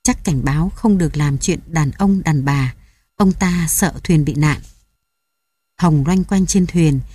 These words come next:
chưa biết mua hay thuê nhà cho Lan ở. Thuê thì tiền trả trước nửa năm cũng chả đáng bao nhiêu, nhưng Hồng muốn mua đứt để Lan ổn định. Nếu sau này có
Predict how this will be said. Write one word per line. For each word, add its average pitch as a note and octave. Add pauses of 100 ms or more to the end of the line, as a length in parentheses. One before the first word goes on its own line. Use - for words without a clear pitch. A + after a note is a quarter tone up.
(220)
chưa G#3+
biết A#3
mua G#3+
hay G#3
thuê G#3
nhà E3+
cho F#3+
Lan F#3+
ở. D#3+ (640)
Thuê G#3+
thì F3+
tiền D3+
trả D3+
trước -
nửa F3
năm G3 (320)
cũng A3+
chả E3
đáng D#3
bao G#3
nhiêu, G3+ (340)
nhưng G3
Hồng D#3
muốn F#3
mua G#3
đứt B3 (180)
để D#3
Lan E3+
ổn D3+
định. D#3 (720)
Nếu E3+
sau G3
này D#3
có E3